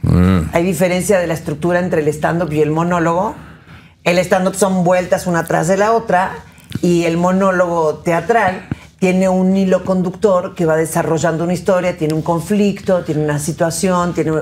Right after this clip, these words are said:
Speaker 2: todos los elementos que tiene una obra de teatro, pero para una sola persona.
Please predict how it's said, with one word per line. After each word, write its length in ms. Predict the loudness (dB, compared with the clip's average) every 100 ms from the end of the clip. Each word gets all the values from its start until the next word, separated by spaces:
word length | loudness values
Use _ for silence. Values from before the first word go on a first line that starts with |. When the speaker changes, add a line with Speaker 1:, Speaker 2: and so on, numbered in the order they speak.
| -2
Speaker 2:
todos 140 | 0 0
los 140 | 0
elementos 420 | -2 0 -2 -2
que 80 | -4
tiene 140 | -2
una 100 | 0 0
obra 140 | 0
de 60 | 0
teatro, 380 | 0 0 -4 -2
pero 140 | -2
para 100 | -2
una 120 | -2 -4
sola 240 | -4 -2
persona. 360 | -2 -2 -2